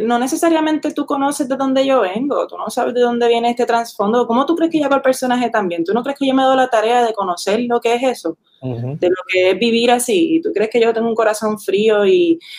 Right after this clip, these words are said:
Speaker 1: y un corazón insensible que, que no tiene empatía con las circunstancias? Si ustedes estudian bien el personaje de Francesca, si se dieran la tarea y no lo juzgaran de solamente mirarlo,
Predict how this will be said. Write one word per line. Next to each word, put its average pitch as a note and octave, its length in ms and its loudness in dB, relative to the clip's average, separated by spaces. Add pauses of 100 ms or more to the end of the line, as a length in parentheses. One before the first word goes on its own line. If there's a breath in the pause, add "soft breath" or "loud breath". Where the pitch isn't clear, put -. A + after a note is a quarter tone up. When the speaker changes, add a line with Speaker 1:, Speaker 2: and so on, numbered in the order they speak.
(160 loud breath)
Speaker 1:
y F#3 320 2
un F#3 80 -4
corazón G3+ 440 0
insensible G3+ 800 0
que, F3 260 0
que E3+ 120 -8
no F3 520 0
tiene G3 200 -2
empatía G3+ 440 0
con G#3 140 0
las G3+ 140 -4
circunstancias? G3+ 640 -2
Si F#3+ 100 2
ustedes G3 280 0
estudian C4+ 360 0
bien C4 160 0
el C4 80 0
personaje B3+ 380 0
de B3 60 -2
Francesca, B3 520 0
si A#3 140 -8
se E3 100 -2
dieran F3 160 2
la A3+ 140 2
tarea A3+ 280 2
y G3 60 0
no E3+ 80 -4
lo F#3 80 0
juzgaran G3+ 440 0
de E3 60 -6
solamente G3 440 -2
mirarlo, F#3 480 -2